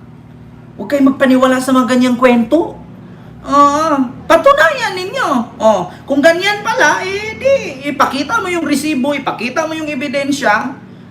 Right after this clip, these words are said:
ah, na meron kayong usapan, ah, may binigyan ka niya ng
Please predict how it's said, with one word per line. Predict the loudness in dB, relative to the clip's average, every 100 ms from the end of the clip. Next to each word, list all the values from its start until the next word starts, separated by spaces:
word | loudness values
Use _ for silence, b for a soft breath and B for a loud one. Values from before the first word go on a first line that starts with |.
| -2
ah, | 0 0 -4 -4
na | 0
meron | 2 4 6 4
kayong | 2 -2 0
usapan, | 0 0 0 2 0 0 -4 -12 -14
ah, | -10 -6 -6 -6
may | -6 -6 -2
binigyan | 0 2 2 0 0
ka | 0
niya | 0 0
ng | -2 -2 -4 -4